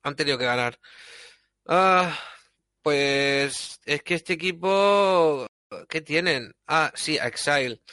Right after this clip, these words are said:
y a Samus, que no sé cómo, que no sé cómo lo liarían para renovar viendo lo que se vería venir. Es decir,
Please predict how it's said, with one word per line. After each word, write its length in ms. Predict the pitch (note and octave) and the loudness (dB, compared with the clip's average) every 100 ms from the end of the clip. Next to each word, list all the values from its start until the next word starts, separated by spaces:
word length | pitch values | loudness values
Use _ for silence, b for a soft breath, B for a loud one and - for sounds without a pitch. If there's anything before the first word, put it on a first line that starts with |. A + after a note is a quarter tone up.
| B B B B | B B B B
y 480 | C3+ C#3 C#3 C#3 C3+ | -4 -2 0 2 2
a 100 | B2+ | 2
Samus, 380 | B2 D#3 C#3+ C3 | 2 0 0 -6
que 320 | - C3 B2+ | -2 0 0
no 140 | C#3 | -2
sé 120 | C3+ | -4
cómo, 240 | C#3 C#3+ A#2 | -4 -6 -6
que 120 | C3+ | -6
no 100 | C3 | -4
sé 140 | C#3 D3 | -4 -2
cómo 180 | D3+ | 0
lo 120 | D3 D3 | 0 2
liarían 360 | C#3+ C#3+ D3 | 2 2 2
para 160 | C#3 C#3 | 0 0
renovar 400 | C#3 C#3+ D3 D#3 | 0 2 2 2
viendo 260 | D3 C#3+ C#3 | 0 0 0
lo 80 | B2+ | -2
que 160 | A#2+ | -2
se 100 | A#2+ | -2
vería 300 | A#2+ A#2 A#2 | -2 -2 -2
venir. 360 | A#2 B2 F3+ C3+ _ _ _ _ | -4 -4 -6 -8 _ _ _ _
Es 140 | A#2 A#2+ | -8 -6
decir, 380 | A#2 B2 A2 | -6 -4 -6